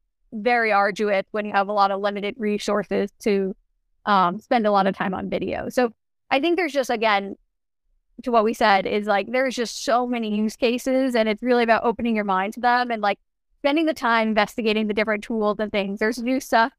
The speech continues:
popping up every single day around different use cases. And so, um,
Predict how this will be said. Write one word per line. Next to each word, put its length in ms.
popping 280
up 140
every 220
single 280
day 460
around 300
different 260
use 160
cases. 540
And 140
so, 220
um, 180